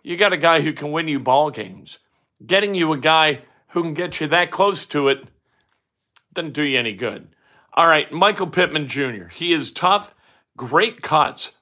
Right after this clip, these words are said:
really smooth coming in and out of his cuts, mediocre straight line speed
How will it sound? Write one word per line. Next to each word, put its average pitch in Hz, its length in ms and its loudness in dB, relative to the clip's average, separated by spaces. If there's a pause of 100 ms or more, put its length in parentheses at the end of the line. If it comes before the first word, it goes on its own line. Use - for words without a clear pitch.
really 202 340 2
smooth 190 760 -2
coming 165 300 0
in 185 140 -2
and 185 260 -4
out 165 200 2
of 165 80 -4
his 151 160 -4
cuts, 160 380 -2 (360)
mediocre 170 560 0
straight 160 340 0
line 135 260 0
speed 107 500 -4